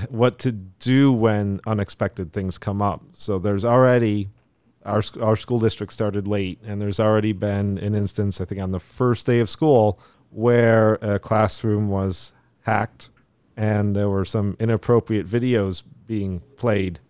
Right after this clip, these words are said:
<clears throat> in the middle of the classroom. And of course, the, what does the teacher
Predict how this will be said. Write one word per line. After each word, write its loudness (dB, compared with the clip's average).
<clears throat> -18
in -2
the -2
middle -4
of -4
the -4
classroom. -4
And -4
of -8
course, -4
the, -6
what -4
does -2
the -6
teacher -4